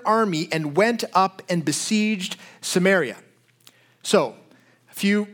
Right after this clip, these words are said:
let's figure out who we're dealing with here. The Syrians are the bad guys. They're the enemy of God's people.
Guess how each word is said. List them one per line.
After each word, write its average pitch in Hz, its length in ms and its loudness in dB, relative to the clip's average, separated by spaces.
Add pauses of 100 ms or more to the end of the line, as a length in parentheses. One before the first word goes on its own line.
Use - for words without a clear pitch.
(100)
let's - 300 -4 (420)
figure 190 220 2
out 170 60 2
who 180 80 -2
we're 185 80 2
dealing 160 260 0
with 127 120 -8
here. 127 120 -8
The 131 80 -8
Syrians 214 640 0
are 160 120 -4
the 143 80 -4
bad 123 240 0
guys. 92 320 -10 (400)
They're 147 120 0
the 165 180 0
enemy 202 280 2
of 180 100 0
God's 175 260 0
people. 123 400 -10